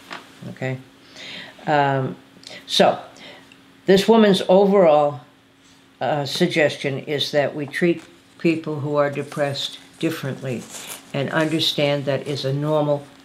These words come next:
biological function, and that the worst thing we can do is put them down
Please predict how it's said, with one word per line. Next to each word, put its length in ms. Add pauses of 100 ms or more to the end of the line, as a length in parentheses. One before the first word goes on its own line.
biological 840
function, 540 (420)
and 180
that 180
the 120
worst 400
thing 200
we 140
can 220
do 280
is 160
put 300
them 160
down 320